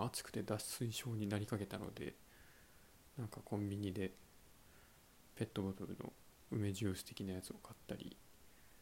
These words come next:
お菓子でレーズンサンドみたいなのを買ったりですね。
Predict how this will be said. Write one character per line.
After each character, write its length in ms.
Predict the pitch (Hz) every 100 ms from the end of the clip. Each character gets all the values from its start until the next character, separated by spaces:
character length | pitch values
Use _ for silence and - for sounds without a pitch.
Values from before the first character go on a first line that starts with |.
| - - - - - - - - - - - - 113
お 80 |
菓 140 | 107 107
子 120 | -
で 100 | 95
レ 180 | 98 98
ー 40 |
ズ 80 | 98
ン 80 | 95
サ 140 | 101
ン 100 | 92
ド 60 | 90
み 80 | 90
た 100 | -
い 40 |
な 60 | -
の 60 |
を 40 | -
買 100 | -
っ 20 | -
た 80 | -
り 60 | -
で 80 | -
す 140 | -
ね。 60 | -